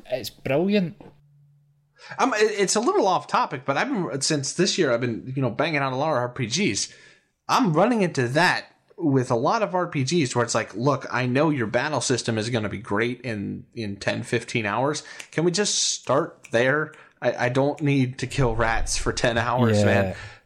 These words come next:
Speaker 2: Uh, it, it is, but then there's that other half of your brain that's like,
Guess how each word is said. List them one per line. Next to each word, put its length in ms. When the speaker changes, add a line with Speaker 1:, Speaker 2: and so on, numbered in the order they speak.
Speaker 2:
Uh, 380
it, 380
it 180
is, 420
but 480
then 220
there's 160
that 120
other 180
half 200
of 40
your 120
brain 300
that's 520
like, 260